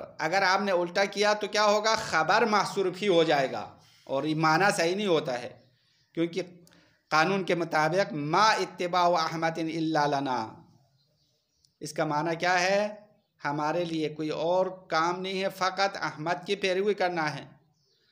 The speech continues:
अगर आप इस तरह माना करें कि हाँ, अहमद की पैरवी नहीं करना है, फ़कत हम करेंगे, कोई और नहीं करना चाहिए, ये भी गलत हो, गलत हो सकता है, होगा, यानी वहम यही होगा, माना इसी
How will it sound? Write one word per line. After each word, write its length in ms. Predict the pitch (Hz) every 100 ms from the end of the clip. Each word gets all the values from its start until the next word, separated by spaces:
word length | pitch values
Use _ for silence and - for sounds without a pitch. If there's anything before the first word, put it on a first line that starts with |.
| _
अगर 180 | - 151
आप 220 | 147 160 -
इस 100 | -
तरह 120 | 190
माना 260 | 185 190 190
करें 300 | 190 190 196
कि 120 | 190
हाँ, 440 | 180 151 135 - -
अहमद 420 | 143 143 165 185 185
की 60 | 160
पैरवी 400 | 156 147 160 180
नहीं 180 | 190
करना 320 | 185 185 190 190
है, 120 | 190
फ़कत 400 | 185 185 196 190
हम 440 | 156 139 143 175 160
करेंगे, 460 | 151 139 123 113 90 92 _ _ -
कोई 120 | 120
और 200 | 135 147
नहीं 140 | 156
करना 260 | 151 131 113
चाहिए, 400 | 110 107 104 - _ _ _ _ -
ये 120 | 139
भी 120 | 135
गलत 260 | 120 120 110
हो, 280 | 107 104 - - _ _ _ _ _ _ -
गलत 200 | 131 135
हो 100 | 127
सकता 320 | 127 120 - 107
है, 180 | 113 - - 113
होगा, 400 | 127 135 113 101
यानी 240 | 110 131
वहम 340 | 123 135 139
यही 200 | 131 131
होगा, 340 | 147 113 107 104
माना 300 | 113 117 131
इसी 260 | 120 -